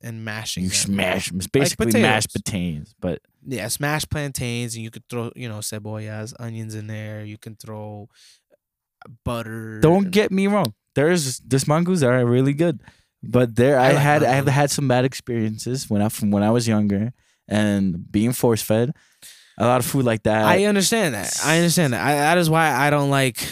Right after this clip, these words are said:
Speaker 1: gallo pinto.
Speaker 2: Oh, really?
Speaker 1: I don't like gallo pinto. Made me throw up.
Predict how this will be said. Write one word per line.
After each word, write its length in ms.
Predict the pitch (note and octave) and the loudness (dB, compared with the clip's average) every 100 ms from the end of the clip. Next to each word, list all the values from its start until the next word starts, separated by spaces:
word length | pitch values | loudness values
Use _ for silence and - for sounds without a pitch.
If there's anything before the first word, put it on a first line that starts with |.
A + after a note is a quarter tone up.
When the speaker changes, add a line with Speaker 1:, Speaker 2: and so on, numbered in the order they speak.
| C3 | -4
Speaker 1:
gallo 240 | B2+ A2 | -2 -2
pinto. 400 | G#2+ C3+ A2 - - - - - _ _ _ _ _ - | -2 -4 -4 -12 -16 -20 -20 -20 _ _ _ _ _ 2
Speaker 2:
Oh, 140 | B2 | 4
really? 320 | A#2 A#2+ F#2+ G2+ | 4 4 0 -2
Speaker 1:
I 220 | G#2+ A2 | -6 -4
don't 100 | A#2+ | -4
like 160 | A#2 A2 | -6 -6
gallo 220 | A2 A2+ | -6 -6
pinto. 280 | A#2 G#2+ A2+ | -8 -10 -8
Made 140 | A2+ | -8
me 80 | A2+ | -8
throw 200 | - G#2+ | -6 -6
up. 160 | A2 | -6